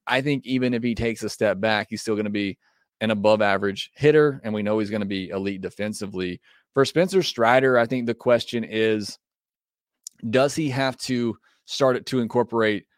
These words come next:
a third pitch? He dominated last year solely on a fastball slider combination. Do we see him have to mix in that changeup a little bit more?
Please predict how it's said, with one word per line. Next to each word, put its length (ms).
a 100
third 380
pitch? 320
He 120
dominated 580
last 420
year 200
solely 640
on 340
a 80
fastball 540
slider 400
combination. 840
Do 180
we 160
see 320
him 140
have 180
to 80
mix 300
in 100
that 200
changeup 480
a 40
little 180
bit 200
more? 320